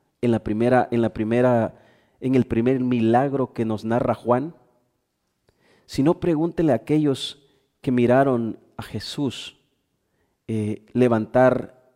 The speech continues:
a un cojo, ponerle vista a un ciego. Si no, pregúntele a aquellos que estuvieron con Jesús cuando Jesús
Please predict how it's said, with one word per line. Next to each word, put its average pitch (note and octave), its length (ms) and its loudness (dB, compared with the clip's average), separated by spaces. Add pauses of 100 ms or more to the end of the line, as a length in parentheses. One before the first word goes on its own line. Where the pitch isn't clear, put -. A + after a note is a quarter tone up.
a G2+ 100 -6
un A2+ 140 -4
cojo, B2+ 480 -14 (1120)
ponerle B2+ 560 4
vista A#2+ 640 -2
a G2+ 100 -8
un A2 200 -4
ciego. C3 580 -4 (960)
Si - 140 -4
no, E3+ 120 2
pregúntele E3 480 2
a A#2+ 40 6
aquellos C#3+ 640 -2 (400)
que C3 100 -4
estuvieron B2+ 560 2
con A2 400 -4
Jesús - 480 -4
cuando A2+ 300 -6
Jesús - 560 -8